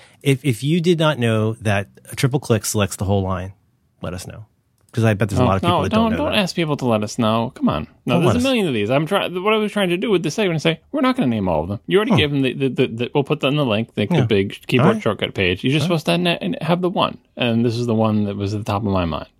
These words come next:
Speaker 1: You don't wanna
Speaker 2: But yeah.
Speaker 1: receive your, your kudos and thank yous?
Speaker 2: Uh, no, I don't.
Speaker 1: No.
Speaker 2: I don't want them.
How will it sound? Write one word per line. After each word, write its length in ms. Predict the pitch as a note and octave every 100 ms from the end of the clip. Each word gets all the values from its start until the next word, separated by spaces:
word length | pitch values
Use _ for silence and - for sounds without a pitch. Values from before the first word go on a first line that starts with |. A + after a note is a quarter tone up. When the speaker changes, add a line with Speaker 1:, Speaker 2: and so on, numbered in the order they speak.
| _
Speaker 1:
You 80 | D#3+
don't 100 | E3+
wanna 140 | E3
Speaker 2:
But 20 | D#3+
yeah. 40 |
Speaker 1:
receive 340 | D3 - D#3+ C#3+
your, 240 | C#3 B2+ C3
your 100 | B2+
kudos 400 | - C#3 C#3 A#2+
and 160 | A#2
thank 280 | G#2+ C3 C#3
yous? 260 | G#3 - - _ _ _ _ _ _ _ _ _ _ _ - _
Speaker 2:
Uh, 100 | F#2+
no, 400 | F2+ F2+ C2+ C2 -
I 40 |
don't. 280 | D2+ D2 -
Speaker 1:
No. 300 | A#2 G#2+ G2 -
Speaker 2:
I 40 |
don't 120 | F#2+ E2+
want 180 | D2+
them. 140 | G2